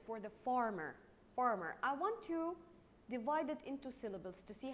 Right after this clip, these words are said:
how many syllables this word contains of. Farmer. Farmer. This contains of two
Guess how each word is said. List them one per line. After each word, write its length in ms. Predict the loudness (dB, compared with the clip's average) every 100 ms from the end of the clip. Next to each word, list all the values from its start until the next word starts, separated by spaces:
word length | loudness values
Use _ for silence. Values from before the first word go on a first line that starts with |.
| -2
how 180 | 0 0
many 220 | 0 -4
syllables 480 | -4 -6 -4 -4 -6 -8
this 160 | -8 -6
word 140 | -8 -8
contains 420 | -12 -8 -8 -8 -8
of. 140 | -8 -8 -14 -20 -20 -20 -20 -20 -20 -20 -20 4
Farmer. 1000 | 6 8 8 4 0 -6 6 8 8 4 -4 -12 -20 -20 -20 -20 -20 -20 -20 -20 2 6
Farmer. 1080 | 8 8 8 6 0 0 6 6 6 4 -4 -14 -20 -20 -20 -20 -20 -20 -20 -20 -12 -8
This 140 | -6
contains 500 | -6 -6 -4 -4 -4 -6
of 80 | -10 -4
two 340 | 0 2